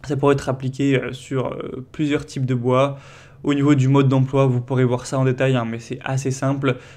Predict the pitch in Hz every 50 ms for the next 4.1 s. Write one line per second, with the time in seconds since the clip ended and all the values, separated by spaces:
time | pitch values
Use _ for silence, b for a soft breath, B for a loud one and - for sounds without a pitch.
0 | B B 139 143 135 131 143 143 143 139 135 135 147 135 127 127 - 135 135 135
1 | 127 123 131 143 139 139 131 127 123 123 - 151 139 135 135 - 131 123 127 127
2 | 127 131 - - 135 131 135 135 135 - - 120 113 110 110 107 107 107 110 113
3 | 120 127 - 135 131 135 - 123 - - 139 135 135 131 127 123 120 - - 143
4 | 143 143